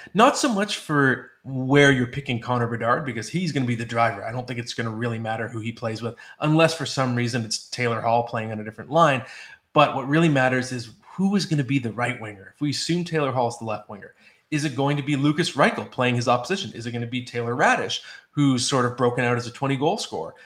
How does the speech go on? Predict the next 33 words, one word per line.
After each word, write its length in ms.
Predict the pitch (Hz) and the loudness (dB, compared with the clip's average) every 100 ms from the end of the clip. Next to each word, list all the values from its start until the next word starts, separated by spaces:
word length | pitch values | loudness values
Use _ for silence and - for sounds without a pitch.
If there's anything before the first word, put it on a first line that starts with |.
| - _ - | -20 _ -8
Andreas 480 | 123 127 123 120 | -4 0 2 2
Athanasiou? 720 | 127 123 135 127 - 254 120 113 | 2 0 0 0 -2 -2 -2 -4
Is 120 | 113 | -8
it 100 | - | -8
Tyler 320 | - 127 139 | -2 0 0
Johnson? 400 | 131 180 226 117 | 0 -2 -2 -6
Is 100 | 110 | -8
it 80 | 110 | -6
someone 320 | - 131 131 | -2 0 2
else 200 | 147 156 | 0 0
that 60 | 123 | -4
we 40 | |
haven't 240 | 123 127 | -4 -2
even 200 | 135 131 | -4 -4
thought 280 | 135 185 220 | -4 -2 0
of? 160 | 117 - | 0 0
So 260 | 143 123 - - _ _ - | 0 0 -4 -18 _ _ 0
that's 220 | 143 160 | 2 2
gonna 120 | 175 | 0
be 120 | 156 147 | 2 2
a 40 | |
very 280 | 117 127 143 | 4 4 4
important 400 | 131 - 143 131 | 2 0 -2 0
storyline 540 | - 127 123 123 123 | 0 4 4 4 2
to 60 | 120 | 0
watch 300 | 113 123 123 - - 127 - | 0 2 2 0 0 0 -2
throughout 200 | 127 117 | -2 -4
tra-, 100 | - | -4
training 260 | - 135 123 | -4 -4 -2
camp 220 | 123 113 | -4 -4
in 60 | |
the 60 | 110 | -8
preseason. 560 | - 180 - 131 123 | -6 -6 -4 -4 -4